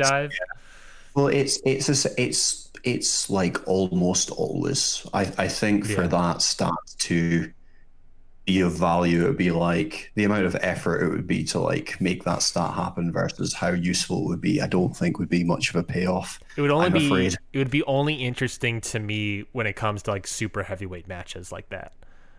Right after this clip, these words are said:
Speaker 1: Yeah, yeah.
Speaker 2: Um,
Speaker 1: It's only, like, it's Brock Lesnar versus,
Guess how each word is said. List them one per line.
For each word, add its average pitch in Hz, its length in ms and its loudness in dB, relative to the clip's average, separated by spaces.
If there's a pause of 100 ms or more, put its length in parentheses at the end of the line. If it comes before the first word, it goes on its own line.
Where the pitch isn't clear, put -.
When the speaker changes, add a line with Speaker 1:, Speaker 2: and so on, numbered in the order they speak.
(160)
Speaker 1:
Yeah, 110 200 0 (360)
yeah. 101 360 -2
Speaker 2:
Um, 98 60 -4
Speaker 1:
It's - 160 -2
only, 107 220 4
like, 92 180 0 (260)
it's - 120 -16 (140)
Brock - 300 0
Lesnar 90 520 -2
versus, - 720 -2